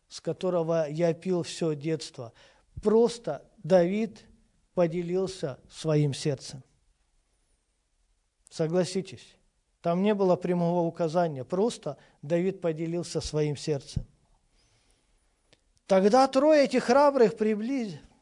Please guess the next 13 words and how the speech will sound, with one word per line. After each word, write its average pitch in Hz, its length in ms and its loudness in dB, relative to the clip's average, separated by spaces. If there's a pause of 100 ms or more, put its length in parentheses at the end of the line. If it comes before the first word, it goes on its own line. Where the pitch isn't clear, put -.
(400)
пробились 220 640 4
сквозь 240 360 -2
стан 247 320 0
филистимский 220 960 -4 (640)
и 220 100 -4
почерпнули 226 720 2
воды 240 340 0
из - 120 -4
колодезя 190 800 -2 (120)
Вифлеемского, 180 840 -4
что 180 220 -4
у 165 80 0
ворот, 185 420 2